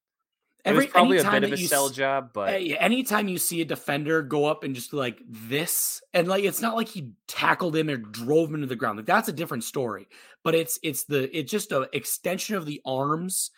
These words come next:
Speaker 1: Mm-hmm.
Speaker 2: where I'm like, "Aaron Rodgers is not a small quarterback."
Speaker 1: Oh, and, and we'll,
Speaker 2: It's not
Speaker 1: we'll
Speaker 2: like
Speaker 1: get
Speaker 2: it's
Speaker 1: to driving
Speaker 2: Drew
Speaker 1: into the ground with
Speaker 2: Brees.
Speaker 1: the, uh, with the Vikings-Bears game, I'm sure. But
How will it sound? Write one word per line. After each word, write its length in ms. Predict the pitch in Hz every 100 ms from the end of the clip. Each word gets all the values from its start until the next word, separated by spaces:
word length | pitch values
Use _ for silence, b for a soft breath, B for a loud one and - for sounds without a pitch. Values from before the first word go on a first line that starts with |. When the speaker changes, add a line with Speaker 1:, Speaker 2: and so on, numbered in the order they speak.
| b
Speaker 1:
Mm-hmm. 300 | 120 120 110 104 _ -
Speaker 2:
where 220 | 151 180
I'm 80 | 190
like, 220 | 180 160 -
"Aaron 220 | 285 240
Rodgers 280 | 185 170 135
is 120 | 120
not 120 | 185
a 40 |
small 460 | 139 - - 143 131
quarterback." 400 | - 135 120 139
Speaker 1:
Oh, 40 |
and, 180 | 147 147
and 220 | 147 147
we'll, 120 | 151 196
Speaker 2:
It's 120 | -
not 120 | 254
Speaker 1:
we'll 60 | 254
Speaker 2:
like 160 | 233
Speaker 1:
get 100 | 214
Speaker 2:
it's 80 | 151
Speaker 1:
to 60 | 139
driving 280 | 143 143 135
Speaker 2:
Drew 80 |
Speaker 1:
into 120 | 123 156
the 60 |
ground 300 | 147 117 117
with 120 | 113
Speaker 2:
Brees. 60 | -
Speaker 1:
the, 240 | 117 107
uh, 240 | 101 98 98
with 160 | 127 120
the 80 | 117
Vikings-Bears 840 | 120 117 120 104 - 117 113 104
game, 260 | 98 90
I'm 100 | 87
sure. 340 | 92 - 90 82
But 220 | 107 92